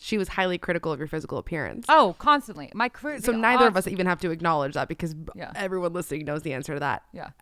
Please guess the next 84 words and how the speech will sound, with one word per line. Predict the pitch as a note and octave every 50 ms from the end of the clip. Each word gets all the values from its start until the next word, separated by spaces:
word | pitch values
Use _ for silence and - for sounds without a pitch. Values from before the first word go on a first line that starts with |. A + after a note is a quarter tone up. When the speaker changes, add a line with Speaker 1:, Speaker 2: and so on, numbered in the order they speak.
| _
Speaker 1:
I | - G3+
hear, | - - - -
but | G#3 A#3 A#3 -
is | A3+ A#3 F3+
it | B3+ C#4+ - - E3
better? | E3 D#3+ D3+ E3 G3 -
'Cause | - G3+ - -
I | F3 F#3+
didn't | A3+ C#4 C#4 G#3
grow | F#3 F#3+ F#3 F3+
up | -
in | F3+
a | E3+
house | D#3 D#3+ D#3+ D#3+ -
where | - D#3+
it | A#2 B2+
was | C3+ D3+ D3
direct. | - - F#2+ D3 B2 - - -
I | - E3 F3+
grew | G3 F#3 G3+ G3
up | F#3 -
in | F3
a | E3+
house | D#3+ D#3+ E3 - -
where | - -
you | D3
get | D3+ E3+ D#3+
a | D#3
fucking | - - - E3+ D#3+ - E3 D#3 D3
look | C#3 C3+ D3+ D3 D3 E3+ B3 - - - - - _ _ - - - - -
and | F3+ F#3 F#3
you | F#3 F#3+
can | - - F#3+ F3+ F3+ E3
gauge | C#3+ F3+ F3 F3 F3 F3+ E3+
how | F3 D3+ E3
many | D#3+ E3 E3 D#3
pounds | - - - C#3+ C#3+ D#3 E3+ D#3 F3
you | G3
gained | F#3 G3 G3 G#3 A3 A3+ B3 A#3 G3 D#3+
by | F3 E3 D#3+
the | D#3 D#3+
look | D#3 D#3 G3 -
on | D3 C#3
your | D3 -
mother's | - - - -
Speaker 2:
<gasps> | A3 -
Speaker 1:
face. | A#2+ - - -
Speaker 2:
Oh, | A#3+ A#3 A#3+ A#3 A3
no. | G#3+ G#3+ G#3 G3+ G#3 -
I, | F#3 F#3 G#3 A3 A3+ A3+ - -
my, | F#3+ G3 F#3+ -
ours | - G3+ A3 A3+ A3 - G3
was | F3+ D3 -
so | - - - G#3 F#3+ F3+ F#3
fuck-, | - - E3+ E3 - -
my | F#3+ G#3 G#3+
mom | A3 A3 G#3 G#3 G#3+
would | G3+ F3+
be | G3 F#3
like, | E3 E3+ - -
"You | A3+ A#3+ A3+
look | A3 G#3+ -
like | - G3 F#3 - -
shit. | - - A#3 A3 A3 G#3 -
Pull | - - A#3 A3 A3
this | F3+ G#3 G#3 G#3+ - - -
out. | - G3+ G3+ G3+ F3 -
We | F3 A3 G#3
gotta | A3 G#3 G3+
get | G3 G3 F#3 -
this | - G#3 G#3+ - -
fi-," | - G#3 -
My, | - A3+ A#3+ B3+
Speaker 1:
My | A#3 -
Speaker 2:
my | F#3+ G3
Speaker 1:
grandma | A#3 C4 E4 E4 D#4+ D3+
was | D3 D3+ C#3
like | C#3+ C3+ C#3+
that. | - C#3 C3+ C#3+
Speaker 2:
Every | C4 C4+ G3+ C#4+ D4+ D#4+ E4 D#4
single | - - A#3+ A#3 A#3 G#3+ A#3 A3+
one | G3 E3+ E3+ F3 G3
of | F#3+ F3
my | G3 E3+